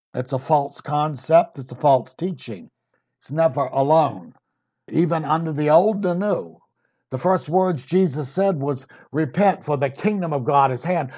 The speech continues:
Repent is spiritual working. If you do not repent, that means the man must do something.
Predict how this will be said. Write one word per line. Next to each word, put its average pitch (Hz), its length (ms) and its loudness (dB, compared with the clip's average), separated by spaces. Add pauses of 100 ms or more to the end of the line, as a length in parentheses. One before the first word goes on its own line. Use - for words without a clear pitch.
(180)
Repent 156 920 2
is 156 180 -2
spiritual 170 600 2
working. 185 560 0 (1000)
If 127 160 -8
you 185 80 2
do 190 140 2
not 170 360 -2
repent, 160 460 0
that 143 160 -2
means 165 220 -2
the 160 100 4
man 196 340 4
must 156 280 0
do 220 160 0
something. 143 580 0